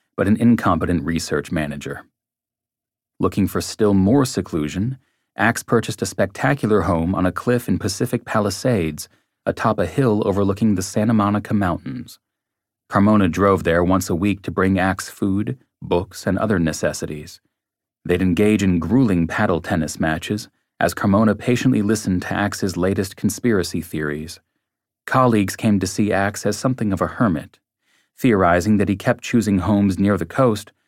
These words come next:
so he wouldn't have to deal with anyone on at least one side of his house. After a staffer agreed to come install a salt lick in Axe's yard so he could attract deer and other animals,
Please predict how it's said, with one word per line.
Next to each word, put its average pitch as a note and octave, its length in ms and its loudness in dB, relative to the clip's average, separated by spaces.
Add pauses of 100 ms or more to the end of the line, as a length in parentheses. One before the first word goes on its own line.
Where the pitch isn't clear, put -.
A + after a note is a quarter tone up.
(200)
so - 120 -2
he G2 80 2
wouldn't G#2+ 240 4
have G#2+ 160 0
to F2+ 80 -6
deal G#2 260 2
with F#2+ 180 0
anyone F2+ 540 0
on F#2 140 0
at F2 100 0
least G2+ 260 -2
one G2 240 4
side D#2+ 320 -2
of E2+ 80 -4
his F#2 120 -4
house. - 460 -6 (760)
After G2 280 2
a F2 60 2
staffer A2 540 0
agreed F#2+ 300 0
to F2+ 60 -2
come G2 220 0
install F#2+ 400 2
a E2 60 -2
salt B2+ 340 0
lick D2 280 -4
in D#2+ 100 -4
Axe's E2+ 400 -4
yard F2+ 420 -4 (320)
so - 100 -4
he F#2+ 100 0
could F#2+ 120 0
attract F2 480 -2
deer G2 340 2
and F2+ 140 -2
other G2 220 2
animals, D#2+ 520 -2